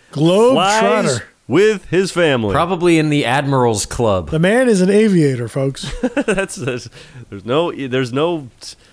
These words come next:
Speaker 2: nice or bad way to put it. He flies. Let me ask you this question.
Speaker 3: Uh-huh.
Speaker 2: Uh, you, did you recognize Jamila, uh, uh, Jamila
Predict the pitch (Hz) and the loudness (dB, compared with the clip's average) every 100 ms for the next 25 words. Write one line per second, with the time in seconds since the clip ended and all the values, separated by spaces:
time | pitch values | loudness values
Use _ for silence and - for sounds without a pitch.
0 | _ 101 120 170 - 143 123 143 151 151 | _ -4 0 0 0 -2 2 2 2 0
1 | 139 - 170 90 120 139 135 156 104 - | 0 -2 -2 -2 -4 -4 -4 -4 -6 -12
2 | - - _ _ _ _ _ - - - | -18 -20 _ _ _ _ _ -20 -20 -20
3 | - - - 262 392 339 - 143 135 180 | -20 -20 -8 -2 0 0 -2 -2 -2 -2
4 | - - 87 - - - - - - - | -6 -8 -8 -8 -16 -20 -20 -20 -20 -14
5 | - 80 73 95 127 123 - 147 139 151 | -6 -4 -2 0 2 2 0 -2 0 -2
6 | 156 196 190 180 170 127 120 123 156 147 | 0 -2 0 0 0 0 0 2 2 2
7 | 120 - 120 113 - 113 107 101 95 92 | 0 -2 0 0 0 0 0 0 -2 -6
8 | 92 110 123 131 | -8 -4 0 0